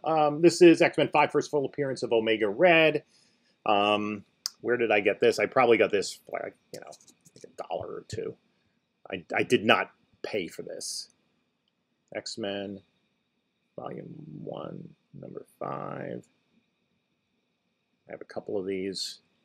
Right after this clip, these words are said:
Yeah, five dollars. I bought this at the, uh, a Black Friday estate sale. This should be clean, nine point eight white pages. Excellent. So I believe I got twelve nine eights and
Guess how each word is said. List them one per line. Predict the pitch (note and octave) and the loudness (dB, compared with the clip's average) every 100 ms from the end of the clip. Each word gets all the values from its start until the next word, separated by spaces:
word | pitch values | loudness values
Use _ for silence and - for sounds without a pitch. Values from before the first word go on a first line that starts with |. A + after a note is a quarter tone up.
| _ _ _ _ _ _ _ _ _ _ _ - | _ _ _ _ _ _ _ _ _ _ _ -20
Yeah, | - | -4
five | - C3+ B2+ | 4 6 6
dollars. | E2 D#2+ - - - - G2+ | 2 0 -6 -12 -14 -14 -10
I | |
bought | F#2 G#2+ F2+ | -4 -4 -4
this | G2+ A#2 | -6 -6
at | - | -6
the, | G2+ F#2+ | -6 -4
uh, | F2 F#2 - | -6 -8 -8
a | |
Black | F#2+ A2 - | -2 0 0
Friday | A#2 F2+ F#2 | -2 -2 -4
estate | - F3 E3+ | 2 4 4
sale. | - D#3+ C#3 B2+ _ _ _ _ _ _ _ _ _ _ _ _ _ - | 4 4 4 0 _ _ _ _ _ _ _ _ _ _ _ _ _ 0
This | B2+ - | 0 2
should | - E3 C#3 | 6 6 6
be | C#3 C3 C#3+ - | 2 2 -2 -10
clean, | - D3 D3 D3 D3 D3 - - | -4 0 2 2 0 -4 -10 -4
nine | C3 B2 | 0 0
point | C3 A#2 | 4 4
eight | A2+ | 6
white | A2 G2+ | 4 2
pages. | G2+ D#2+ E2 - - | -2 -6 -10 -2 6
Excellent. | F3 - G#2 - _ - | 6 4 -6 -10 _ -2
So | - C3+ - | 4 4 4
I | A2+ | 0
believe | A#2+ A2+ C#3+ C#4 E3+ G2 G#2+ A#2+ - - _ _ _ - - _ _ _ A#2+ | -2 -4 -4 -2 -4 -6 -10 -10 -12 -14 _ _ _ -20 -20 _ _ _ -6
I | |
got | A#2+ G#2+ | -4 -4
twelve | - - B2+ E3+ A3 A3 F#3 | -4 2 4 6 4 2 -2
nine | G3 G#3+ | -2 2
eights | G#3 A3 D#3+ | 2 0 -6
and | C3+ B2 | -6 -8